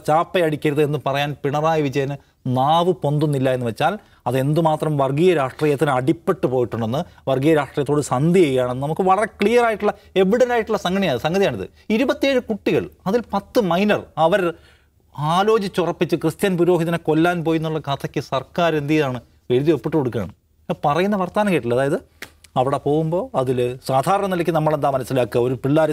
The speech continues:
സെറ്റ് എന്ന് പറയുമ്പോൾ അതിനകത്ത് എല്ലാ വിഭാഗം ആളുകളും ഉണ്ടാവുന്നില്ല. ഇതിൽ മുസ്ലിം കുട്ടികൾ മാത്രമേ ഉണ്ടാവുന്നതാണ്. നോക്കൂ, ഇനിയിപ്പോൾ,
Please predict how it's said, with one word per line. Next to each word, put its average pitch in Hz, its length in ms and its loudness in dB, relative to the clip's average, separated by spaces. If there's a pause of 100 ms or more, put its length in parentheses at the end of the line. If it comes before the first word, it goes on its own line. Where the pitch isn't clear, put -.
സെറ്റ് 135 200 -4
എന്ന് 131 120 -4
പറയുമ്പോൾ 120 300 0
അതിനകത്ത് 117 300 -6 (300)
എല്ലാ 147 220 2
വിഭാഗം 127 360 -2
ആളുകളും 120 280 0
ഉണ്ടാവുന്നില്ല. 104 460 -4
ഇതിൽ 220 220 -2
മുസ്ലിം 226 260 -2
കുട്ടികൾ 196 300 2
മാത്രമേ 165 240 -2 (280)
ഉണ്ടാവുന്നതാണ്. 147 460 -2 (720)
നോക്കൂ, 156 240 0
ഇനിയിപ്പോൾ, 202 280 -2